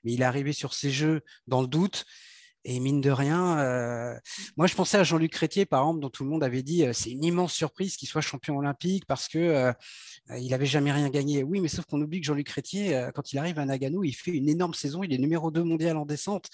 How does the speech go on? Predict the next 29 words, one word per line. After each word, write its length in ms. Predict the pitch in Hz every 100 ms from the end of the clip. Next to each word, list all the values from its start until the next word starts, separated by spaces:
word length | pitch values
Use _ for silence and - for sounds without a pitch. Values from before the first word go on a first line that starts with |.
| - - 131
et 60 |
il 120 | 139
est 40 | 147
vraiment 320 | 143 160 190
au 80 | 156
sommet 400 | - - 190 214
de 60 | -
son 180 | 165
expression 560 | 156 - - 151 214 202
et 120 | 214
de 100 | 190
sa 180 | 175 165
confiance. 520 | - 151 - 131 - - - 208
Donc, 100 | 135
c'est 120 | -
très, 180 | - 202
très 200 | 196 180
différent 460 | 160 156 156 151 180
de 100 | 151
ce 100 | -
qu'on 100 | 143
a 80 | 135
pu 140 | -
voir 180 | 151 160
pour 160 | 139
un 80 | 135
Alexis 380 | 131 131 - 139
Pinturo, 600 | 139 131 135 131 143 139
euh, 120 | 113